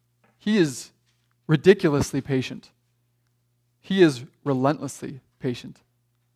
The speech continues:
Now, we know that parables have a meaning for people on earth, too. Jesus makes it pretty clear in this story, and also in our reading from Isaiah, that the owner is God, and the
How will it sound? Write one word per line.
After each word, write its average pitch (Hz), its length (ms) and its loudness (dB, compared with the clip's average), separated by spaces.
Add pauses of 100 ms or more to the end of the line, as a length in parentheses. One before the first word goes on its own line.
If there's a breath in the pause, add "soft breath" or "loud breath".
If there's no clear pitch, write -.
(1300)
Now, 170 120 6
we 202 120 8
know 208 180 8
that 190 440 4
parables 156 680 2 (100)
have 139 220 -2
a 139 40 -4
meaning 143 440 -4 (200)
for 139 120 -8
people 139 280 -6
on 127 180 -6
earth, 131 420 -8 (360)
too. 131 300 0 (1500)
Jesus 214 640 0
makes 180 240 4
it 185 60 2
pretty 190 260 2
clear 180 420 6
in 156 220 0
this 156 160 0
story, 151 440 4
and 175 120 4
also 208 300 4
in 180 80 4
our 165 100 6
reading 185 240 2
from 175 180 0
Isaiah, 156 360 6
that 151 160 2
the 170 100 4
owner 185 460 4
is 165 240 0
God, 147 340 2
and 156 320 0
the 147 240 0